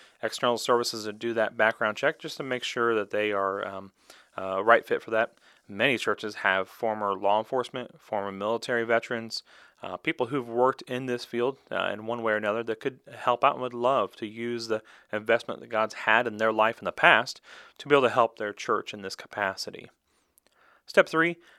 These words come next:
uh, provide training for, for your team. There should be a clear set of policies and procedures.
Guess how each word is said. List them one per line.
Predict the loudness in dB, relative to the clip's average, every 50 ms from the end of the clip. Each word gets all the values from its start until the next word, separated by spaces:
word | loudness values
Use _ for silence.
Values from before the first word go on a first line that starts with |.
| _ _
uh, | 0 0
provide | 0 2 6 6 6 6 6 2 _ _ _ -10
training | -10 -6 -2 0 0 0 0 -4 -6 -10
for, | -8 -6 -4 -2 0 -2 -2 -4 -8 _ _
for | -6 -4 -2 -2
your | -2 -2
team. | -4 -6 -8 -8 -6 -8 -10 -14 _ _ _ _ _ _
There | 2 2 2
should | 4 4
be | 4 4
a | 4
clear | 2 -2 -2 0 0 0
set | 2 2 2 0 0
of | 0 2
policies | 4 4 4 4 2 -2 -6 -10
and | -10 -10
procedures. | -12 -10 -10 -10 -10 -10 -12 -14 -16 -12 -12 -12